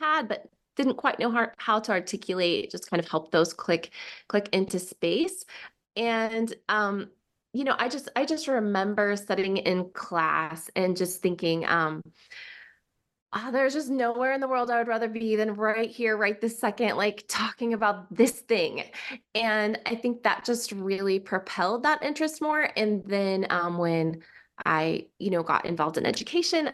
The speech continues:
I could see, you know, and, and seeing my own kids and their courses that they were taking. And I just saw that there was a gap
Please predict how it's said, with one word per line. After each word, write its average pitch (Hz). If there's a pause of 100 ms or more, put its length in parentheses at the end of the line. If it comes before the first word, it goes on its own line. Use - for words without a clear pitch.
(160)
I 208
could 208
see, 208
you 208
know, 196
and, 175
and 180
seeing 180
my 156
own 240
kids 233
and 175
their 233
courses 226
that 214
they 220
were 208
taking. 196 (400)
And 226
I 240
just 254
saw 247
that 247
there 226
was 214 (160)
a 196
gap 190